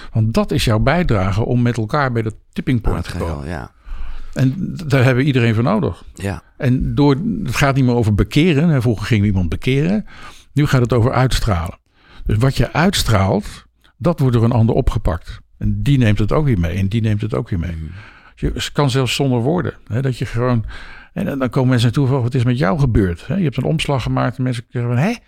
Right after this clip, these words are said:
Speaker 1: je bent anders. Wat, wat is er?" Nou, en dat zijn de momenten dat de ander dus ook open is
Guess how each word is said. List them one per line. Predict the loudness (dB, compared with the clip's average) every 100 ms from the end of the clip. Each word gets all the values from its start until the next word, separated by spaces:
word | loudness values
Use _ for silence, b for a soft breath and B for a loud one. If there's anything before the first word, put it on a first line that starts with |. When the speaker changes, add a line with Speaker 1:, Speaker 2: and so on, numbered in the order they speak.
| b
Speaker 1:
je | _
bent | -2 0
anders. | 0 2 0 -2
Wat, | -6 -4
wat | -4
is | -4 -4
er?" | -6 -8 B B B B
Nou, | -4 0
en | 0
dat | 0
zijn | 0 2
de | 2
momenten | 4 4 2 0 0
dat | 0
de | 0
ander | 0 0
dus | 0 -2
ook | -4 -4
open | -4 -2 -2
is | -2 -6 -12